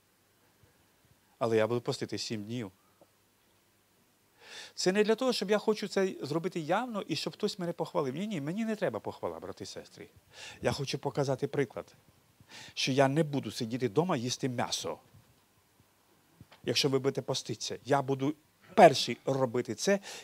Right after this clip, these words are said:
і хочу показати вам приклад. Брати і сестри, я за ці потреби буду поститись разом з вами. Я хочу, щоб ми це разом зробили. Це церковний піст. Є пости, коли ми з дружиною постимося, я не розказую про них,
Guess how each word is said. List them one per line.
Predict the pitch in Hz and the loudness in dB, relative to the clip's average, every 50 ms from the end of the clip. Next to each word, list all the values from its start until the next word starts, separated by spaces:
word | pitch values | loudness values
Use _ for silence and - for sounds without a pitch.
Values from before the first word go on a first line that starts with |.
| - | 0
і | - 143 | 0 0
хочу | - - - 160 165 165 - 170 | 2 4 4 4 6 4 2 -2
показати | - - 160 - 175 160 135 147 127 - - 127 | 0 -2 0 2 4 4 6 6 4 4 2 -2
вам | 131 127 135 - | -2 -4 -6 -2
приклад. | - 185 180 - - 95 - - - - - - _ _ | -2 -2 0 0 -2 -4 -4 -6 -14 -16 -16 -20 _ _
Брати | - 156 202 - 214 | 6 6 6 6 4
і | |
сестри, | 170 170 131 - - 107 90 123 | 4 2 2 0 -2 -8 -6 -6
я | 127 123 170 180 143 107 - - | 0 4 4 6 6 4 2 0
за | - 123 135 | 0 0 2
ці | 135 - - 147 - - _ _ _ | 2 2 0 0 -2 -8 _ _ _
потреби | - 120 - 180 190 202 190 196 185 - - - _ - | -6 -2 2 4 4 4 2 0 -6 -8 -16 -20 _ -2
буду | 143 147 180 180 165 151 | 4 6 6 6 6 4
поститись | - - 170 - - - 131 - - - - - - - _ _ _ _ _ _ _ _ _ _ _ _ _ _ _ _ - - - - - _ _ _ - | 2 0 -2 0 0 -2 -4 -4 -6 -12 -12 -12 -12 -14 _ _ _ _ _ _ _ _ _ _ _ _ _ _ _ _ -20 -20 -20 -20 -20 _ _ _ 0
разом | - 131 131 127 143 160 180 | 2 4 4 6 4 4 4
з | 180 | 2
вами. | 196 233 240 170 98 85 - _ - | 2 2 2 2 0 -6 -16 _ -2
Я | 139 135 | -2 2
хочу, | 131 - 139 127 156 | 4 4 4 4 4
щоб | 135 143 139 127 | 2 0 2 0
ми | 139 | 0
це | 143 - 196 | 2 2 4
разом | 196 240 226 151 127 101 - | 6 6 4 2 0 -6 -8
зробили. | 104 101 92 92 - - - - - - | -8 -10 -10 -12 -14 -14 -14 -14 -10 2
Це | - - 147 | 6 6 6
церковний | - 175 170 - - 247 202 139 117 107 | 8 6 4 6 6 6 6 6 2 -6
піст. | - - 87 - - - - _ _ _ - - - - - - - | -6 -8 -10 -10 -12 -14 -18 _ _ _ -20 -20 -16 -14 -12 -8 4
Є | - 170 143 | 8 10 10
пости, | - - - 151 - - - 247 269 214 131 | 10 8 4 2 2 4 4 4 4 4 4
коли | - - 151 165 | 4 4 4 4
ми | 180 170 | 4 2
з | 127 | 0
дружиною | 107 117 107 120 185 247 269 240 160 | -2 -2 2 4 4 4 4 2 0
постимося, | - 131 107 - 110 90 - - 95 - | 0 0 0 -2 -6 -8 -8 -12 -14 -6
я | 98 110 143 156 | 0 2 4 4
не | 160 175 | 4 4
розказую | 180 175 - - 262 254 214 202 147 | 2 2 4 4 4 4 4 0 -4
про | - - 113 | -4 -6 -8
них, | 98 82 80 - - | -8 -10 -14 -20 -20